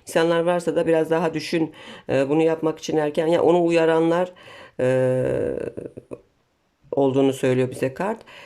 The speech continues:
E, Joker kartı, e, sıfırdan başlamaya ama böyle plansız, projesiz başlamayı anlatır. O yüzden, e, sadık arkadaşlar da ona daha önce plan yapıp, proje yapıp daha sonra adım atmasını,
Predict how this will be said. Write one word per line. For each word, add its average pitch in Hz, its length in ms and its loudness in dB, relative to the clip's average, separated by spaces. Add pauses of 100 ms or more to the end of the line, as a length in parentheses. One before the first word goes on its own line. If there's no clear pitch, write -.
(200)
E, 135 380 0 (1700)
Joker 214 480 0
kartı, 247 340 0
e, 185 840 -2
sıfırdan 240 520 -4
başlamaya 220 520 0
ama 220 200 0
böyle 202 240 0
plansız, 214 420 -2
projesiz 190 520 0
başlamayı 135 480 0
anlatır. 156 280 0
O 208 140 2
yüzden, 180 340 0
e, 156 200 0
sadık 175 340 -4
arkadaşlar 143 540 -2
da 156 40 2
ona 180 200 0
daha 165 180 0
önce 151 260 0
plan 156 200 -2
yapıp, 147 340 -2
proje 151 260 0
yapıp 139 320 -4
daha 151 160 0
sonra 143 260 0
adım 131 220 0
atmasını, 131 580 0